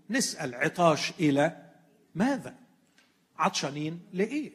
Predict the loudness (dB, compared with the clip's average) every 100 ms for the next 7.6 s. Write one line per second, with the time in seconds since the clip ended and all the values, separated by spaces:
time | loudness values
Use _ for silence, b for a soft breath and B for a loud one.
0 | -20 _ _ _ _ _ _ -4 -4 -2
1 | -4 -6 -6 -2 -2 -2 -8 -4 -4 -2
2 | -6 -10 -10 -10 -10 -12 -10 -6 -4 -4
3 | -6 -10 -10 -10 -8 -4 -4 -4 -8 -8
4 | -6 -2 -2 -2 0 0 -2 -12 b b
5 | b _ -6 -6 -6 -8 -8 -2 -2 -2
6 | B -12 -8 -4 2 4 4 2 2 2
7 | 0 -4 -2 0 0